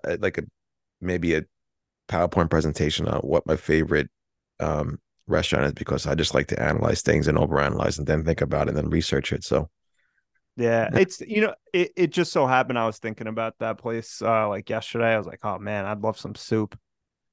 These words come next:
Speaker 2: Um, but, yeah, I mean, I don't know. The only other restaurant I could think of that jumps out to me is this place called Stella's. It's a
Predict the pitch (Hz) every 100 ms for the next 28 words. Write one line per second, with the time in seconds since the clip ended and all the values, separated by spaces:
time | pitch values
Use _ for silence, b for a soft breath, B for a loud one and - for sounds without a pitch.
0 | - 110 107 107 107 104 _ _ _ _
1 | _ _ _ _ _ 104 104 101 - _
2 | - 190 180 - 165 190 170 156 _ _
3 | _ _ _ _ _ 139 151 107 107 -
4 | _ - 156 180 165 156 135 131 - 139
5 | 117 107 - 120 117 107 110 107 - 113
6 | 107 113 113 - 110 110 110 107 98 110
7 | - 113 107 113 101 - - 110 120 131
8 | 113 107 110 107